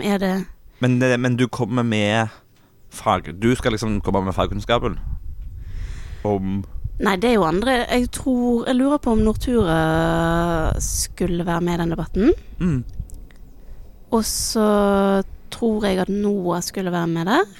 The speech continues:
Speaker 2: Ja.
Speaker 1: Så det blir jo litt sånn ytterpunktene da, så kanskje meg som er sånn midt i, men jeg er jo heller ikke en normal bonde.
Speaker 2: Nei,
Speaker 1: Ehm.
Speaker 2: absolutt ikke.
Speaker 1: <laughs>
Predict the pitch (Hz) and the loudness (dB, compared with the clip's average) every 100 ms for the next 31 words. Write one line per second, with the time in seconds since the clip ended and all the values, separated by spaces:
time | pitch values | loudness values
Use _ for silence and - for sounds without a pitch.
0 | - - 240 220 - - - - - - | -14 0 0 0 -10 -20 -20 -20 -20 -14
1 | - 226 226 269 233 202 277 311 - 285 | -6 -2 2 4 4 4 2 -2 -2 -4
2 | - 190 - 160 226 254 - 185 - 196 | 0 0 0 0 2 0 -2 -2 0 0
3 | 170 151 - 170 156 170 156 160 - 170 | 0 0 -4 -2 -2 -2 -2 -4 -2 2
4 | 214 214 202 185 185 185 185 170 180 156 | 4 4 4 2 0 2 2 2 2 0
5 | 131 - 220 202 175 170 165 151 156 156 | -2 -2 2 2 2 2 0 -2 -4 -2
6 | 180 139 147 _ _ _ _ - - - | -2 -4 -8 _ _ _ _ -20 -20 -20
7 | - _ _ _ _ _ _ - 139 160 | -20 _ _ _ _ _ _ -6 -2 0
8 | 156 151 147 139 135 147 - 104 - 131 | 0 -2 -2 -4 -6 -8 -10 -10 -8 -8
9 | 85 90 98 _ - - 320 294 - - | -6 -8 -12 _ -10 0 2 2 0 -4
10 | - - | -4 -4